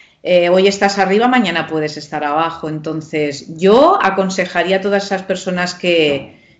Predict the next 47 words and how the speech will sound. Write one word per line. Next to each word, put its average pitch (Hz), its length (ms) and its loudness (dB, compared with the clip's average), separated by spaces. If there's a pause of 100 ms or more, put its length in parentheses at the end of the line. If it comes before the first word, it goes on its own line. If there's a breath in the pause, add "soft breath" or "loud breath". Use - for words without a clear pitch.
que 185 240 4
creen 208 260 6
que 208 120 2
pueden 196 280 2
vivir 185 300 0
toda 180 220 4
la 170 100 4
vida 170 220 0
de 170 100 2
YouTube, 170 320 -4
que 196 100 0
no 190 120 0
lo 190 160 4
piensen 175 360 -4
así, 208 600 -4 (240 soft breath)
que 185 100 4
sí 208 160 0
se 247 160 4
puede 202 420 4
vivir 175 280 -4
de 160 160 -2
YouTube, 202 520 -4 (240 loud breath)
pero 320 500 4
siempre 233 520 -2
pensando 220 640 -2
que 196 120 -4
puede 190 360 0
pasar 185 400 -4
como 214 220 -2
en 170 40 -6
cualquier 160 360 0
otro 220 200 -2
trabajo, 160 540 -2
que 156 80 -2
las 139 160 -2
cosas 160 340 -6
no 165 120 -8
te 165 100 0
vayan 165 340 2
bien 208 300 2
y 254 80 0
tengas 165 320 -4
que 175 120 -2
volver 170 460 2
a 294 100 2
tus 170 160 -4
antiguos, 156 540 -2